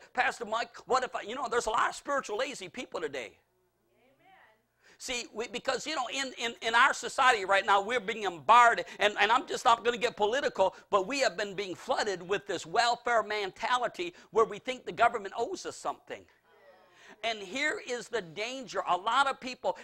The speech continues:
Speaker 1: have become dependent upon the government, and what they don't understand is the government's gonna become your God. And the day will come when the government will tell you things you cannot do and you can do for God, and you're gonna have to decide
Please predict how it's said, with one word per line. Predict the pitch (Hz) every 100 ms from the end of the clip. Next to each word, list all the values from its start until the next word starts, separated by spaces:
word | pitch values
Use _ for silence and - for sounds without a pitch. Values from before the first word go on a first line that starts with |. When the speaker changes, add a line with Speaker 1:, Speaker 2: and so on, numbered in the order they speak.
| -
Speaker 1:
have | 214
become | 185 - 240
dependent | 170 190 - - 269 285 -
upon | - - 220 226
the | 180
government, | 143 180 254 247 185 175 - -
and | 202 202
what | 220
they | 226
don't | 226 254
understand | 214 233 202 - 285 285 254 220 -
is | 254 226
the | 214
government's | - 247 330 262 -
gonna | 233 202
become | 180 - 240 214
your | 214
God. | 165 277 - - _ _ _ _ _ _ _ _ _ - -
And | 233
the | 226
day | 175 269
will | 311 240
come | - 277 233 214
when | 226
the | 208
government | 147 151 311 330 214 196 202 -
will | 208
tell | - - 285 294
you | 214 220
things | - 254 254 185
you | 214 180
cannot | - 262 277 269 226
do | 247 262 -
and | 226 202
you | 180
can | - 285 277
do | 202 233
for | 170 202
God, | 147 180 175 240 - - -
and | 175 185
you're | 320
gonna | 269 226
have | 214 226
to | 220
decide | 220 - - - 339 -